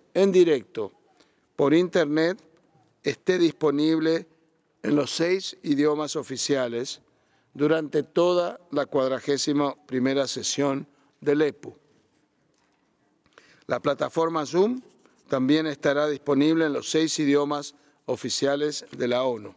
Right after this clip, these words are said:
Ahora procederemos con la revisión de Bahrein.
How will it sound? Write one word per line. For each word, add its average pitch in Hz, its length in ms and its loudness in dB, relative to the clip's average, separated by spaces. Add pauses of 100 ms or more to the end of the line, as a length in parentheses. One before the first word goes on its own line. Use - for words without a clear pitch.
(1700)
Ahora 180 280 0
procederemos 175 760 -2
con 175 160 0
la 151 80 0
revisión 139 640 -2
de 165 120 0
Bahrein. 143 580 0